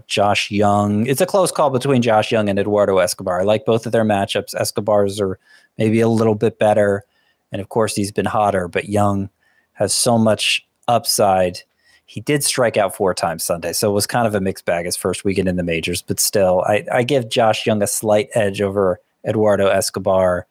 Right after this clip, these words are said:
'cause I don't think Escobar can really sustain this, and, and Young, I think, has a ton of upside.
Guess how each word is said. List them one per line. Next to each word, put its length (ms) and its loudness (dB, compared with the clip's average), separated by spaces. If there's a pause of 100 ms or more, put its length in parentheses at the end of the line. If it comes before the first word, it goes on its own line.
(320)
'cause 160 -6
I 60 2
don't 160 2
think 160 0
Escobar 420 0
can 180 -4
really 300 2
sustain 480 -2
this, 300 0
and, 200 -4
and 200 -2
Young, 340 0
I 60 -10
think, 300 -8
has 420 -4 (140)
a 20 -10
ton 140 0
of 80 0
upside. 440 -2